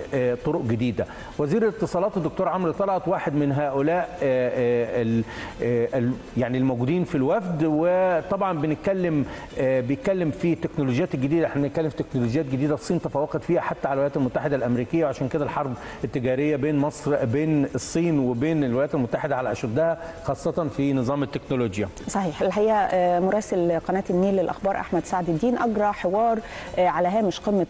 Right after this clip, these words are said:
Speaker 2: منتدى التعاون الصيني الإفريقي مع وزير الاتصالات وتكنولوجيا المعلومات، آه، عمرو، آه، طلعت، وأكد فيه أنه تم توقيع خمسة بروتوكولات، آه، تعاون في المجالات التكنولوجية مع الشركات الصينية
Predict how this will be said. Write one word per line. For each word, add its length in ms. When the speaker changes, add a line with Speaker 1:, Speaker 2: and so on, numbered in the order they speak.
Speaker 2:
منتدى 380
التعاون 340
الصيني 520
الإفريقي 640
مع 360
وزير 560
الاتصالات 580
وتكنولوجيا 560
المعلومات، 520
آه، 100
عمرو، 320
آه، 140
طلعت، 340
وأكد 260
فيه 240
أنه 100
تم 240
توقيع 360
خمسة 640
بروتوكولات، 540
آه، 140
تعاون 520
في 120
المجالات 460
التكنولوجية 720
مع 120
الشركات 480
الصينية 520